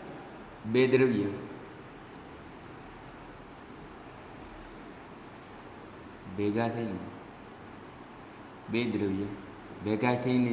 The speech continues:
જે બનાવે એને શું કહેવાય બેટા? મિશ્રણ કહેવાય. બે દ્રવ્ય ભેગા થઈને જે બનાવે એને શું કહેવાય? મિશ્રણ કહેવાય. So shall we start?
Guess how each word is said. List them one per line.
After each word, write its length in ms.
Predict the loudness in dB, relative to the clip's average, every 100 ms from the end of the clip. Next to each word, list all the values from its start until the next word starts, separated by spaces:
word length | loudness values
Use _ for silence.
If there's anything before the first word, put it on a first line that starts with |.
| 4
જે 100 | 4
બનાવે 420 | 4 4 2 -2 -4 -8 -10 -12 -14 -14 -6 2
એને 120 | 2
શું 180 | 4 4
કહેવાય 220 | 6 6
બેટા? 180 | 4 0 -2 -8 -10 -8 -4
મિશ્રણ 340 | 0 4 6 8
કહેવાય. 220 | 8 8 0 -4 -6 6
બે 140 | 8 10
દ્રવ્ય 320 | 8 8 6 4 2 -4 0 8
ભેગા 280 | 12 12 12
થઈને 220 | 12 10
જે 180 | 10 10
બનાવે 280 | 10 6 6 4
એને 100 | 4
શું 200 | 2 6
કહેવાય? 240 | 8 8 4 -6 -6 0
મિશ્રણ 320 | 2 6 6
કહેવાય. 260 | 10 10 8 4 -4 -8 -12 -12
So 180 | -6 -2 6
shall 180 | 6 8
we 100 | 4
start? 320 | 4 4 2